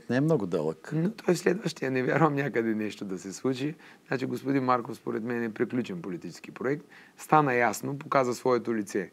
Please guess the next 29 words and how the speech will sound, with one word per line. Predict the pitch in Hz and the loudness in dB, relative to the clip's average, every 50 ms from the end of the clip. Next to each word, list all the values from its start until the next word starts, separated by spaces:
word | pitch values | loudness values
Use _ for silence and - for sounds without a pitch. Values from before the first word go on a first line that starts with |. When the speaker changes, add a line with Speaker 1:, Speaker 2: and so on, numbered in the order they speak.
| - - - - - - - - - | -14 -20 -20 -20 -20 -20 -20 -8 -2
Speaker 2:
А, | 127 127 131 131 131 131 135 131 123 - - 147 135 | 0 4 4 4 4 4 2 -2 -6 -8 -12 -12 2
това, | - - 185 180 | 6 6 6 6
което | - 196 180 160 180 | 4 2 0 0 0
ние | 185 175 165 | 0 0 0
продължаваме, | 175 - 165 156 160 151 143 139 143 139 131 120 110 | 0 2 4 4 6 6 6 4 4 4 2 0 0
срещаме | - - 139 147 151 147 - 156 143 131 | 0 4 4 4 4 4 2 -2 -2 -2
се | - - | -2 -4
по | 104 - 113 107 | -6 -6 -6 -6
места. | 95 87 - - - 98 104 117 131 135 - - - - - - _ - | -6 -6 -8 -6 -4 -2 -2 -2 -4 -8 -14 -20 -20 -20 -20 -16 _ -4
А, | - 127 127 127 127 131 139 | 0 2 2 4 4 2 2
аз, | 135 - | 0 0
примерно, | - 143 143 143 143 139 139 135 | 0 0 0 2 2 0 0 0
всяка | - - 143 127 117 113 | 0 0 0 0 0 -2
седмица | - - 143 139 147 139 135 - 123 | -2 0 0 0 -2 -2 -4 -4 0
правя | 117 135 139 139 | 2 2 2 2
поне | 123 - - 147 147 | 0 0 2 2 2
по | 143 - 127 | 2 0 0
две | 120 117 127 | 0 0 0
срещи | 123 - 123 120 110 - - 107 | 2 2 0 0 0 -2 -4 -10
по | - - 113 | -8 -6 -6
места, | 110 107 - - 147 147 | -6 -4 -4 -4 -4 -2
където | - 139 139 135 127 | 0 0 0 0 -2
се | - | -4
събират | 127 104 117 135 135 131 - | -4 -2 0 2 0 0 0
по | - - | -4 -8
двеста, | 92 104 131 135 131 - 120 | -2 0 0 0 0 -2 -6
триста, | 107 - 131 131 - - - | -8 -8 -8 -8 -8 -8 -4
четиристотин | - 135 135 131 123 113 147 139 131 139 135 | -2 -2 -2 -2 -2 -4 -4 -4 -4 -6 -8
човека. | 127 - 143 139 139 123 131 139 143 | -8 -6 -4 -4 -4 -4 -4 -6 -8